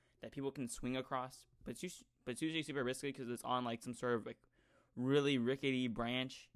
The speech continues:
that's about to fall off. Yeah. The Lakers' bridge with D'Angelo Russell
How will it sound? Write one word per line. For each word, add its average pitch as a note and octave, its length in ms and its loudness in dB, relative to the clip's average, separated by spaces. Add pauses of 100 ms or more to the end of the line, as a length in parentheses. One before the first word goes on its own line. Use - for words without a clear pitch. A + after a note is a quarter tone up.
(200)
that's - 140 -10
about B2+ 120 2
to B2+ 80 4
fall A#2 200 2
off. A#2+ 280 2 (1800)
Yeah. B2 220 0 (2000)
The D#3 60 -4
Lakers' G#3+ 540 0 (840)
bridge C#3+ 600 2
with B2+ 180 -4
D'Angelo C3+ 460 0
Russell B2+ 540 0